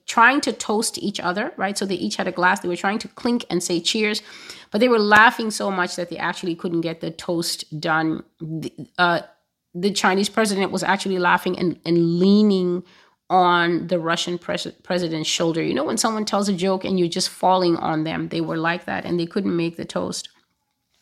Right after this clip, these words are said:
And this is what I saw. I saw that Putin was highly amused watching this. And as this man was laughing, the Lord said, "I punish the wicked with the wicked."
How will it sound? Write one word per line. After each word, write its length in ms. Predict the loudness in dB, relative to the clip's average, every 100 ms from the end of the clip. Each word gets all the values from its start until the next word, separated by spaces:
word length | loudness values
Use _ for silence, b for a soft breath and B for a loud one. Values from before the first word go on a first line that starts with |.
| -2
And 160 | 2 4
this 160 | 2 -2
is 100 | -2
what 160 | -2
I 80 | -2
saw. 220 | -2 -2
I 80 | -2
saw 180 | -2 -4
that 180 | -6 -6
Putin 300 | -6 -2 -2
was 140 | -4
highly 580 | -6 2 4 4 0 -2
amused 640 | -2 0 0 -2 -4 -8 -16 B B B -2
watching 580 | 4 4 4 0 0
this. 240 | 0 -4 -6
And 180 | -4 -2
as 200 | -2 -2
this 180 | -2
man 260 | 0 0 0
was 160 | -2 2
laughing, 420 | 4 4 0 -2
the 120 | -2
Lord 260 | -2 -2 -2
said, 400 | -2 -2 -4 -14 _ _ _ _ _ _ _ -20 _
"I 140 | 4 4
punish 640 | 0 -4 -2 -2 -2 -6
the 120 | -4 -4
wicked 420 | -4 -6 -6 -6
with 200 | -6 -4
the 80 | -4
wicked." 500 | -4 -6 -8 -10